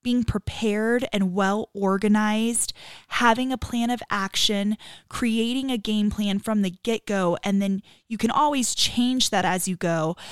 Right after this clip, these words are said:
but trying to organize and build something as you go instead of having a plan of action,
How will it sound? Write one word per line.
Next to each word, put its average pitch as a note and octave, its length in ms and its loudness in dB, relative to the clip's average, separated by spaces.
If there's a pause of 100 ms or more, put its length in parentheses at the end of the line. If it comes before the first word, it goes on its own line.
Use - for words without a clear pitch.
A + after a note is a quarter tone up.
(140)
but A3+ 140 4
trying C#4+ 540 0
to A#3+ 520 0
organize A#3 760 0
and G3+ 260 2
build G3 320 0
something A3+ 560 -2 (120)
as G3+ 300 4
you A#3 140 0
go A#3 340 0
instead G#3 340 -2
of F#3+ 100 0
having G#3 460 0
a A#3 60 -2
plan B3 280 -6
of B3+ 100 -4
action, C4 600 -2